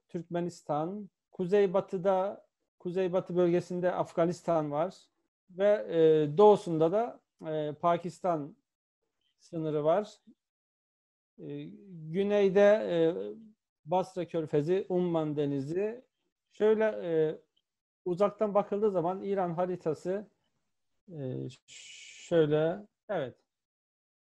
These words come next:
Şu harita bugünkü günümüz İran'ın haritası. Komşularından bahsettim. E,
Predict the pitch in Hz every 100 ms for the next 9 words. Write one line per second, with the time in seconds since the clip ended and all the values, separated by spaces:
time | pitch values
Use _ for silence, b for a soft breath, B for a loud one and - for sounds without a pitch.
0 | _ _ _ _ _ - 208 220 190 202
1 | 160 196 185 170 170 208 190 196 185 175
2 | 185 190 180 185 175 165 160 170 165 165
3 | 156 - 135 - 202 208 _ _ _ _
4 | _ _ _ - 190 - 185 175 175 165
5 | 180 180 202 180 208 196 190 _ b b
6 | b b -